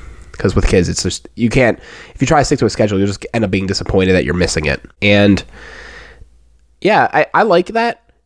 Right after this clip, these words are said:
but I will say it does turn it into, like, it, it, it doesn't feel relaxing,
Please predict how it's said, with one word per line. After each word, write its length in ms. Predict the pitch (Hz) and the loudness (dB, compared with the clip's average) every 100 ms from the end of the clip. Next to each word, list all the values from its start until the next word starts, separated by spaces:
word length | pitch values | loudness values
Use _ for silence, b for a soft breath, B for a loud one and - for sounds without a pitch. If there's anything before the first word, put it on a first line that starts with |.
| - | -2
but 120 | 151 | 2
I 140 | 143 | 2
will 180 | 151 202 | 2 0
say 520 | - 185 185 135 117 - | -2 -2 2 2 0 -2
it 100 | 135 | -2
does 220 | 143 - | 0 -2
turn 200 | 165 147 | -4 -2
it 160 | 139 | 0
into, 600 | 139 135 120 110 107 101 | 0 -2 -2 0 0 0
like, 520 | 98 92 87 - - - | 0 -2 -2 -6 -12 -4
it, 260 | 113 120 - | 0 0 2
it, 240 | 131 113 - - - - | 0 0 -4 -20 -10 -4
it 60 | 131 | 0
doesn't 220 | 143 160 | 2 2
feel 160 | 143 | 2
relaxing, 520 | 113 92 82 - - | 2 2 -2 -6 -14